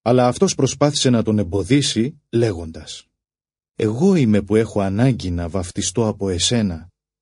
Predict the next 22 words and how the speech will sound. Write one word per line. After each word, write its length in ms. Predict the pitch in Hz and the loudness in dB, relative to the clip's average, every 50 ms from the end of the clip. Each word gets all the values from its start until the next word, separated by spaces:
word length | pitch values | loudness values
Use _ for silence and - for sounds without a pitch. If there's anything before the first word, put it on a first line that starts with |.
| _ _ _ | _ _ _
και 280 | - - 120 110 101 | -6 -4 -2 -2 -2
εσύ 320 | 95 87 - - - 147 151 | -2 -2 -2 -2 0 0 2
έρχεσαι 480 | 127 117 127 127 - 127 113 - 104 | 2 2 0 -2 -4 -4 -4 -4 -4
σε 200 | 95 - - 95 | -4 -4 -4 -4
εμένα;» 520 | 90 85 87 101 123 143 143 127 95 87 - - _ _ _ _ _ _ _ _ _ _ _ _ _ _ _ _ _ _ _ _ _ _ _ _ _ _ _ _ _ | -4 -2 -2 -2 -2 -2 -2 -4 -6 -10 -14 -20 _ _ _ _ _ _ _ _ _ _ _ _ _ _ _ _ _ _ _ _ _ _ _ _ _ _ _ _ _
Απαντώντας 840 | - - 92 - - 95 90 92 95 139 151 135 95 85 78 - - | -8 -8 -8 -6 -6 -4 -2 2 4 4 4 4 0 -2 -6 -6 -6
ο 80 | 92 87 | -4 -4
Ιησούς 420 | 90 90 87 - 127 123 - - | -4 -2 -2 0 -2 -2 -2 -2
του 100 | - 107 | -4 -2
είπε: 440 | 98 95 92 92 - 76 76 - _ _ _ _ _ _ _ _ _ _ _ _ _ _ _ | -2 -2 -4 -6 -10 -14 -14 -16 _ _ _ _ _ _ _ _ _ _ _ _ _ _ _
«Άφησε 520 | - 147 170 - - 127 - - - 104 | -2 -2 0 0 -2 -4 -2 0 -2 -2
το 120 | - 98 85 | -2 -2 -4
τώρα, 460 | 87 87 78 73 71 71 - _ _ _ _ _ _ _ _ _ _ _ | -4 -6 -8 -8 -10 -14 -20 _ _ _ _ _ _ _ _ _ _ _
γιατί 360 | - 104 98 135 127 - 139 131 | -6 0 0 2 2 2 2 2
με 140 | 123 123 | 2 2
αυτόν 500 | 113 104 95 - - - 139 135 127 117 | 2 0 -2 -4 -2 2 2 2 2 2
τον 260 | - 110 104 101 90 87 | 2 2 2 2 2 2
τρόπο 340 | 123 123 120 104 - 90 | 2 2 2 2 0 -2
είναι 200 | 90 87 85 87 | -2 -2 -2 -4
κατάλληλο 580 | 87 - 95 90 92 107 101 95 90 85 80 85 | -4 -4 -4 -2 0 0 0 0 -2 -4 -6 -6
να 100 | 85 85 | -6 -8
εκτελέσουμε 800 | 85 85 - - 95 90 90 98 95 - - - 95 92 85 90 | -8 -10 -8 -6 -4 -2 0 -2 -2 -2 -6 -4 -4 -4 -6 -6